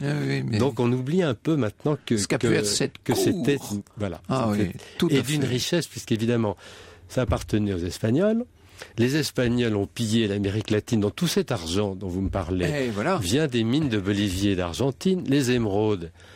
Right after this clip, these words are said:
Speaker 2: elles viennent aussi de là-bas, donc toute
Speaker 1: Alors,
Speaker 2: l'Amérique
Speaker 1: on, on va
Speaker 2: latine
Speaker 1: y
Speaker 2: s'est
Speaker 1: venir
Speaker 2: déversée
Speaker 1: aux
Speaker 2: à Naples.
Speaker 1: émeraudes, mais pour rester sur, euh, toutes ces grandes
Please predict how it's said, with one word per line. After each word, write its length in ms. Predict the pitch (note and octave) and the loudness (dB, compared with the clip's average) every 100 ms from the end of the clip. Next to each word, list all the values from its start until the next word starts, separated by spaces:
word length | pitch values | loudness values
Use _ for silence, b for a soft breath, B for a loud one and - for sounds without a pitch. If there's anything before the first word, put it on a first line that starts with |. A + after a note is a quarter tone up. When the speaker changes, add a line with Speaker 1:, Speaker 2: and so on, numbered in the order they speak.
| B B | B B
Speaker 2:
elles 100 | G#2+ | 0
viennent 300 | G2 A2+ A2+ | 2 2 2
aussi 340 | A#2 - E3 | 0 -2 -4
de 500 | D#3 B2 A2+ G#2+ G#2+ - B B B B | 0 2 2 2 -2 -6 B B B B
là-bas, 220 | A2 C3 | 0 2
donc 180 | C#3+ B2+ - - | 2 0 -2 -2
toute 120 | F#3+ | 0
Speaker 1:
Alors, 120 | F3+ F3 | 2 2
Speaker 2:
l'Amérique 340 | E3 C#3+ C#3 | 0 0 0
Speaker 1:
on, 20 | D3+ C3 | 2 0
on 40 | E3+ | 2
va 80 | F#3 | 0
Speaker 2:
latine 40 | |
Speaker 1:
y 40 | |
Speaker 2:
s'est 100 | E3 F#3+ | 2 2
Speaker 1:
venir 160 | F#3+ | 2
Speaker 2:
déversée 240 | - A#2 C#3 | 2 2 2
Speaker 1:
aux 60 | |
Speaker 2:
à 20 | C3+ | 2
Naples. 100 | C#3+ | 2
Speaker 1:
émeraudes, 340 | C#3 C3+ B2 | 2 0 0
mais 140 | A#2 | 0
pour 240 | A2+ C#3 A#2+ | 0 -2 -2
rester 520 | D3+ C3+ - D3+ A#2 | -2 -2 0 2 2
sur, 300 | - A#2+ G#2 | 0 0 0
euh, 60 | G2 | -2
toutes 180 | A2+ | -4
ces 200 | - A2 | -2 -2
grandes 340 | F2 A2 A#2+ | -2 0 0